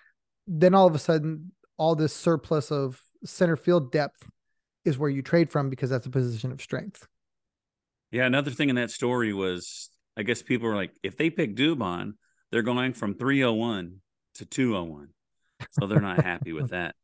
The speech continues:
Speaker 2: But you talked about, uh, Gilbert being on the fast track. That dude was a first round pick. So he's gonna be on the fast, fast track. He is,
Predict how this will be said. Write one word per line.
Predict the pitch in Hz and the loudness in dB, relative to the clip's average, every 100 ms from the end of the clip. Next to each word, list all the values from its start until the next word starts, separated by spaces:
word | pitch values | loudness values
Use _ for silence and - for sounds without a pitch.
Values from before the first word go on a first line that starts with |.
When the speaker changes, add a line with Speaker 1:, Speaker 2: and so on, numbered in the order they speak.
| _ _ _ _ _ _ _ _ _ _ _ _ _ _ _ _ _ _ _ | _ _ _ _ _ _ _ _ _ _ _ _ _ _ _ _ _ _ _
Speaker 2:
But | 131 123 | 0 0
you | 135 | -2
talked | 131 170 185 | 0 -2 0
about, | 160 156 139 - 107 - | 0 2 0 -4 -14 -10
uh, | 120 107 101 95 87 - 107 | -6 -4 -4 -4 -8 -12 -4
Gilbert | 120 185 151 98 - _ _ _ _ _ _ _ _ - | 0 2 0 -2 -4 _ _ _ _ _ _ _ _ -8
being | 120 127 | -2 -2
on | 110 | -2
the | |
fast | 98 107 117 123 | -4 -2 -2 -2
track. | - 95 - | -6 -8 -8
That | 104 156 | -8 -8
dude | 254 285 | -4 -4
was | 165 | -4
a | 135 | -2
first | - 143 - | 2 0 0
round | 131 123 110 | -2 -2 -2
pick. | 120 87 - _ _ _ _ _ _ _ | -6 -6 -12 _ _ _ _ _ _ _
So | - 107 104 101 95 | -6 -2 0 -2 -4
he's | 98 120 107 | -4 -6 -2
gonna | 135 160 | 0 0
be | 143 147 | 2 2
on | 139 | 0
the | |
fast, | 120 135 131 131 - | -2 -4 -4 -6 -12
fast | - 123 120 - | -6 -4 -4 -4
track. | 120 117 - | -2 -2 -4
He | 113 - 120 | -10 -4 0
is, | 131 135 123 - - | 2 2 0 -8 -12